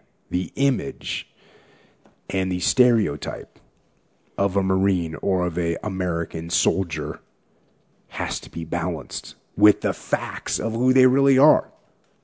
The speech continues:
And that is that they are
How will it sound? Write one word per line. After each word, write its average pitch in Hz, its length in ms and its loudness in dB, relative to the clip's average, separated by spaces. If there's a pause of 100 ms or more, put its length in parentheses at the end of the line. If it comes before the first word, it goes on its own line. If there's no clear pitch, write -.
(2750)
And 107 160 4
that 101 260 0
is 113 340 2
that 98 180 0
they 92 160 0
are 87 300 -2